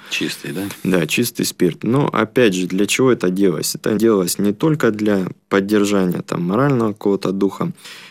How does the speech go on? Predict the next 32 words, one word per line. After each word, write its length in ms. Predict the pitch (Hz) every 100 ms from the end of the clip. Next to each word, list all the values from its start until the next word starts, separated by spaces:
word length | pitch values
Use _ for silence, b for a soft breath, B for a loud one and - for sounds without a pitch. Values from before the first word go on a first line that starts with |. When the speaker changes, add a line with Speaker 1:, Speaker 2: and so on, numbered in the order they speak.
| B -
Speaker 2:
а 400 | 127 131 110 -
в 100 | -
первую 340 | - 131 104
очередь, 460 | 117 113 92 90 -
опять 400 | 80 90 101 104
же, 140 | 95
по 160 | 90 107
воспоминаниям 800 | 101 - 95 95 120 147 127 107
бойцов, 420 | 104 98 - 90
то 120 | -
есть 180 | - -
мы 180 | 85 87
ссылаемся 640 | - - 90 87 80 - 82
на 120 | 82
воспоминания 640 | 82 - 95 123 147 131
ветеранов, 500 | 113 104 104 98 92 - _ B B B B B
вот 240 | - 95 95
они 240 | 104 117
говорили, 460 | 104 98 104 123 95
что 420 | - - 92 92
никто 640 | 90 101 123 113 - 135
не 160 | 107 101
пьянел, 540 | - 117 120 101 92
естественно, 640 | 95 98 - 120 - 110 110
от 100 | 104
ста 220 | - 104
граммов, 460 | 98 107 101 92 -
но 320 | - 117 127
духа 380 | 95 113 139 -
они 180 | 90 90
немножко 520 | 92 95 92 - 85
прибавляли. 680 | - 98 110 123 - -